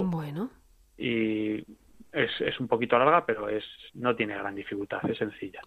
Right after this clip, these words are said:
Speaker 1: Para principiantes.
Speaker 2: Claro, exacto. Bueno, también depende, como siempre, de
Speaker 1: <laughs>
Speaker 2: los ritmos que cada uno quiera imprimir.
Speaker 1: Efectivamente, sí. Cierto.
Speaker 2: Así que, bueno. Y nada, llegados a, a Penarrubia, pues subimos a la antena y
Speaker 1: Ujú.
Speaker 2: ahí empezamos ya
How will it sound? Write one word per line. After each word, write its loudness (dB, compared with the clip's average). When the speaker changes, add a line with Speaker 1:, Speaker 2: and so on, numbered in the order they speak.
Speaker 1:
Para 4
principiantes. 2
Speaker 2:
Claro, 0
exacto. 2
Bueno, 6
también 2
depende, 4
como -4
siempre, -2
de -2
Speaker 1:
<laughs> -2
Speaker 2:
los 6
ritmos 2
que 0
cada 8
uno 2
quiera 4
imprimir. 0
Speaker 1:
Efectivamente, 4
sí. -4
Cierto. 0
Speaker 2:
Así -8
que, -4
bueno. -8
Y 2
nada, 6
llegados 2
a, 2
a 0
Penarrubia, 6
pues -2
subimos -2
a -4
la 2
antena 2
y 6
Speaker 1:
Ujú. 2
Speaker 2:
ahí 6
empezamos 2
ya 6